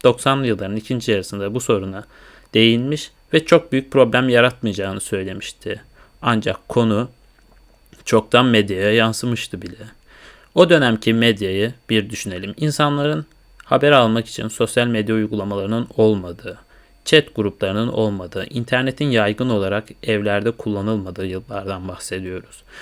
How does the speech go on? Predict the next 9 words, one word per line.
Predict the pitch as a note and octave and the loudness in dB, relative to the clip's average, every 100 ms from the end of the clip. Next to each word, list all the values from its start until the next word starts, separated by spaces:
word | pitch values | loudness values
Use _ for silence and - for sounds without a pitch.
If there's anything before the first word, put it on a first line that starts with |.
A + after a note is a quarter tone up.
| - - | -18 2
Bu | D3+ | 4
yıllarda | C3+ G#2+ F#2+ G2 | 6 4 2 2
haber | A2+ A#2 C3 | 2 4 4
alma | A2+ G2+ | 4 2
kaynakları | G2 G2 F#2+ F2+ - F#2+ A#2+ A#2+ | -6 -10 -10 -12 -8 -6 -2 0
daha | A2+ B2 | 0 0
çok | G2 G2+ - | -6 -6 -2
gazeteler, | G#2 G#2 F#2 F#2+ G2 G2+ A#2+ - _ _ | 0 0 -4 -10 -8 -8 -8 -10 _ _
televizyonlar | - A2+ G#2 G2+ G2 F#2+ F#2+ F#2 G2+ C3+ - | 0 2 2 -2 -4 -6 -8 -8 -6 -6 -6